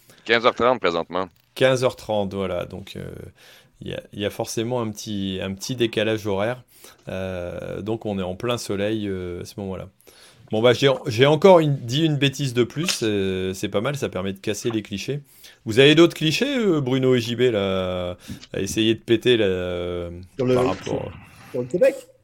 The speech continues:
Speaker 3: Non, sur
Speaker 2: Oui.
Speaker 3: ah, ben moi, j'y, j'y suis allé, j'y suis allé il y a longtemps, mais, euh, c'est, c'est vrai que c'est très marquant, comme il, comme, comme il disait, c'est les espaces, c'est,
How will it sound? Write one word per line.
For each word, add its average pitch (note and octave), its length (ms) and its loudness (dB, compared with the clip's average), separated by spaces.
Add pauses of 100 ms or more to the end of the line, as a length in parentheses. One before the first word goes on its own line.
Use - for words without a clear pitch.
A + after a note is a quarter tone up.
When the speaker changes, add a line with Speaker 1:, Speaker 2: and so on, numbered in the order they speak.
Speaker 3:
Non, C#3 140 -6
sur A2 140 -2
Speaker 2:
Oui. D#3 360 4
Speaker 3:
ah, - 1400 -20
ben G2+ 100 -8
moi, B2+ 140 -4
j'y, G2+ 240 -14
j'y G2+ 140 -20
suis - 120 -14
allé, A#2 280 -4
j'y G#2 120 -12
suis G#2+ 160 -10
allé A#2 140 -2
il A#2+ 60 -4
y A2 40 -2
a A2 40 -2
longtemps, C#3+ 280 -6
mais, A#2 300 -4
euh, G2+ 480 -4 (500)
c'est, - 180 -20
c'est - 140 -10
vrai C3 160 -2
que E3 60 -6
c'est A2 240 -4
très G3 240 -2
marquant, F3 400 -6
comme A#2+ 180 -6
il, A2+ 180 -4
comme, G#2+ 280 -8
comme A2+ 160 -10
il G2+ 180 -12
disait, A2+ 300 -6
c'est F3+ 160 -10
les F3+ 240 -8
espaces, C3+ 420 -6
c'est, F2 220 -10